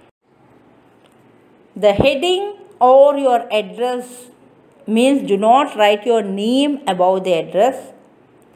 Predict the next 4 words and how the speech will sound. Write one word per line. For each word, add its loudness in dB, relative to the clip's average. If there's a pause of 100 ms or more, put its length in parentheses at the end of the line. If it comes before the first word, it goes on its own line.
(1080)
The -2
date, 0
twenty-seventh -2
September, -2